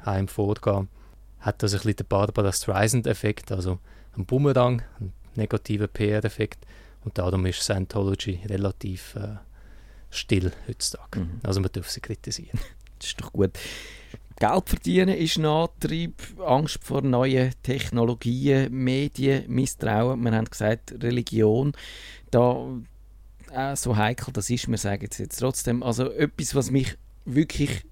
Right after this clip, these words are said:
Speaker 2: dann anfängt zu stören, ist, wenn man dann, wenn man so den, die, die religiöse, äh, den Tunnelblick, du hast es gesagt, dann anfängt verwissenschaftlichen. Und da ist Stichwort natürlich, das sind Kreationisten, die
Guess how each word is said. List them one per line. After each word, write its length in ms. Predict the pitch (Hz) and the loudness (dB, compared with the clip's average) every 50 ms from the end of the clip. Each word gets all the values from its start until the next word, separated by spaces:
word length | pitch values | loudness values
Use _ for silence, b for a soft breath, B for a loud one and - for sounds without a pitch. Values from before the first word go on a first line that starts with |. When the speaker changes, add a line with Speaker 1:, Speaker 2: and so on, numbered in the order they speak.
| - - | -4 2
Speaker 2:
dann 180 | - 123 120 127 | 4 4 6 6
anfängt 500 | 127 120 123 120 - 107 110 117 113 - | 6 6 4 4 4 2 2 2 2 -2
zu 60 | - | -4
stören, 540 | - - - 120 123 131 139 147 151 147 131 | -2 2 4 6 6 6 6 4 4 4 2
ist, 300 | 123 143 143 - - - 107 | 0 0 -2 -4 -8 -8 -6
wenn 180 | 113 117 120 117 | -4 -2 0 0
man 120 | 117 113 | 0 0
dann, 340 | - 113 110 110 110 - - | 0 2 2 2 2 0 -2
wenn 140 | 113 113 110 | -4 -2 -2
man 100 | 113 117 | -2 -2
so 180 | - - 117 107 | -2 -2 -2 0
den, 280 | - 117 107 104 101 B B B B B B B B B B B B B B B B B - - | 2 2 2 2 2 B B B B B B B B B B B B B B B B B -12 -6
die, 220 | - 123 123 117 - | -2 0 0 0 0
die 240 | - 117 120 120 117 | 2 2 4 6 6
religiöse, 920 | 113 - 117 117 117 117 117 - - 113 110 110 113 120 131 123 - - 120 | 4 4 4 4 4 4 2 2 4 4 6 8 6 6 4 2 0 0 0
äh, 640 | 120 117 117 120 - - 113 110 107 107 110 113 120 - - - - - - - - - - - - - - - - | 0 0 0 -2 -2 -2 0 2 2 2 0 0 -4 -6 -10 -14 -16 -16 -18 -20 -20 -20 -20 -20 -20 -20 -4 2 4
den 180 | 117 120 - | 4 4 4
Tunnelblick, 640 | - 131 131 127 131 127 127 - - 127 127 - - | 2 0 2 2 2 2 2 2 0 0 -2 -4 -4
du 100 | - 117 | -2 0
hast 140 | 113 113 113 | 0 0 0
es 160 | 113 107 - | -2 -6 -6
gesagt, 520 | - - 113 110 107 110 117 - - - - | -4 -2 0 2 4 4 2 2 -2 -6 -4
dann 180 | - 113 117 | -2 0 0
anfängt 800 | 113 104 107 107 110 - - 104 104 107 104 - - - - - - | 2 2 2 2 2 2 2 2 4 4 2 -2 -6 -16 -16 -14 -14
verwissenschaftlichen. 1400 | 113 - - - - - - 120 110 101 113 123 120 - - 120 110 113 92 82 - - - 110 90 - - 107 | -16 -16 -16 -16 -8 -2 0 0 0 2 0 0 0 -2 -4 -2 2 2 2 2 0 -2 -4 -4 -4 -2 -2 -4
Und 180 | 104 107 - | -4 -2 0
da 100 | - 110 | 2 2
ist 80 | 117 113 | 2 0
Stichwort 580 | - - 127 127 120 - - - 117 113 113 127 | -2 -2 -2 -2 -2 -2 0 2 2 2 2 0
natürlich, 480 | 117 107 - - 117 113 110 113 107 - - - | -4 -4 -2 -2 0 0 0 0 -2 -4 -6 -4
das 240 | - 110 107 - | -4 -4 -2 -2
sind 220 | - 113 110 - - | -2 -2 -2 -2 -2
Kreationisten, 1080 | - - 113 117 120 120 - - - 113 110 104 107 123 131 - - - 123 127 120 B B B B B B | 0 2 4 4 4 2 0 0 0 2 2 4 2 0 0 -4 -4 -2 0 0 -2 B B B B B B
die 100 | - 120 | 0 2